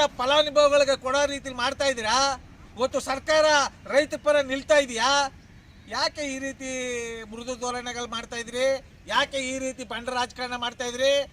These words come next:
ಈ ಬಂಡ ರಾಜಕಾರಣ ನಿಮಗೆ ಶಾಶ್ವತವನಾ? ನಿಮಗೇನ್ ಸಾವೇ ಇಲ್ವಾ? ನೀವು ಸಾಯಲ್ವಾ? ಏನ್ ನಿರಂತರವಾಗಿ ಇರ್ತೀರಾ ರಾಜಕಾರಣದಲ್ಲಿ? ಅದಕ್ಕೋಸ್ಕರ ಇಷ್ಟೊಂದು ದ್ವೇಷದ ರಾಜಕಾರಣ ಮಾಡ್ಕೊಂಡು ಜನಸಾಮಾನ್ಯರ ಮೇಲೆ ಗದಪ್ರಹಾರ ಮಾಡ್ತಾ ಇದ್ದೀರಾ? ಈ ರಾಜಕಾರಣವನ್ನ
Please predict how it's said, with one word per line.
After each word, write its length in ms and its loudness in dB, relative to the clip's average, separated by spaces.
ಈ 80 -10
ಬಂಡ 180 -8
ರಾಜಕಾರಣ 460 -2
ನಿಮಗೆ 220 -10
ಶಾಶ್ವತವನಾ? 600 -6
ನಿಮಗೇನ್ 440 -2
ಸಾವೇ 320 4
ಇಲ್ವಾ? 280 2
ನೀವು 220 -6
ಸಾಯಲ್ವಾ? 500 4
ಏನ್ 200 -2
ನಿರಂತರವಾಗಿ 580 4
ಇರ್ತೀರಾ 300 0
ರಾಜಕಾರಣದಲ್ಲಿ? 680 0
ಅದಕ್ಕೋಸ್ಕರ 560 6
ಇಷ್ಟೊಂದು 380 6
ದ್ವೇಷದ 440 0
ರಾಜಕಾರಣ 360 -2
ಮಾಡ್ಕೊಂಡು 480 0
ಜನಸಾಮಾನ್ಯರ 720 0
ಮೇಲೆ 160 2
ಗದಪ್ರಹಾರ 560 -2
ಮಾಡ್ತಾ 380 -4
ಇದ್ದೀರಾ? 240 0
ಈ 40 0
ರಾಜಕಾರಣವನ್ನ 680 -2